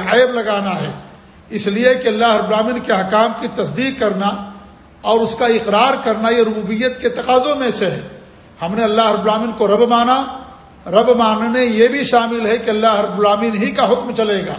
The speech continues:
اللہ کے حکم کے علاوہ کسی کا حکم نہیں چلے گا، اللہ تعالیٰ ہی حاکم ہے، اسی کا حکم چلے گا۔ اب اللہ کے حکم کو ہم انکار کر رہے ہیں، اللہ کے فیصلوں کا انکار کر رہے ہیں، تو یہ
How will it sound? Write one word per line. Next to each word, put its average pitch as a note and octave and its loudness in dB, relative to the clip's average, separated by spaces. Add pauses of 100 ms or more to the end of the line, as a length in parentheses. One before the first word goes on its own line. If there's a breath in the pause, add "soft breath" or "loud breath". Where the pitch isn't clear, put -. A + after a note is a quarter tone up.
(1200)
اللہ G#3+ 0 (100)
کے A3+ 2
حکم G3+ -2
کے A3+ -6
علاوہ G#3 2
کسی A3 -6
کا G#3 -2
حکم G#3 -6
نہیں B3 -2
چلے A3 2
گا، D#3+ -4 (720)
اللہ G#3 2
تعالیٰ G#3 0
ہی B3 0
حاکم A3 -2
ہے، D3+ -8 (640)
اسی A#3 -4
کا - 2
حکم A#3+ 0
چلے A3 4
گا۔ F3 0 (440)
اب A3 0
اللہ A3+ 2 (100)
کے A3 -4
حکم G#3+ -4
کو A#3 0
ہم G3+ 2
انکار G3+ 0 (100)
کر G#3+ 0
رہے G3+ 2
ہیں، G3+ -4 (280)
اللہ A3 2
کے A3 -4
فیصلوں G3+ -2
کا A3+ -2
انکار A3+ 2 (100)
کر G#3+ 0
رہے G#3 0
ہیں، G3+ -6 (320)
تو F#3 -6
یہ F3+ -2